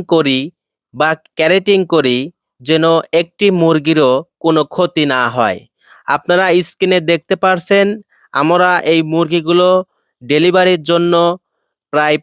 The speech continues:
পাঁচ থেকে সাতজন লোক যত্ন সহকারে কাজ করছি এবং আমরা কাস্টমারের চাহিদা অনুযায়ী মোরগ মুরগি দিয়ে থাকি, যেমন শতকরা দশ পার্সেন্ট মোরগ এবং নব্বই পার্সেন্ট মুরগি।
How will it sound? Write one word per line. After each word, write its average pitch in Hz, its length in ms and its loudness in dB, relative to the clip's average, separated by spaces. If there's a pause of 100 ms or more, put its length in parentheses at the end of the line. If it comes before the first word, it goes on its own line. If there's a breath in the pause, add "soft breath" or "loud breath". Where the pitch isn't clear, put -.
পাঁচ 170 300 0
থেকে 196 280 -2
সাতজন 170 540 -2 (120)
লোক 175 160 2 (520)
যত্ন 151 380 0
সহকারে 175 480 0
কাজ 139 340 -4
করছি 139 420 -2 (480)
এবং 165 300 2 (240)
আমরা 165 360 2 (200)
কাস্টমারের 196 720 -2
চাহিদা 175 480 0
অনুযায়ী 135 520 0 (500)
মোরগ 165 400 2
মুরগি 143 400 0 (380)
দিয়ে 143 220 2
থাকি, 120 400 -6 (460 soft breath)
যেমন 180 340 2 (120)
শতকরা 180 560 -2 (140)
দশ 170 140 0 (120)
পার্সেন্ট 202 480 -2
মোরগ 139 340 2 (280)
এবং 160 260 2 (200)
নব্বই 165 420 0
পার্সেন্ট 170 480 0
মুরগি। 101 400 -4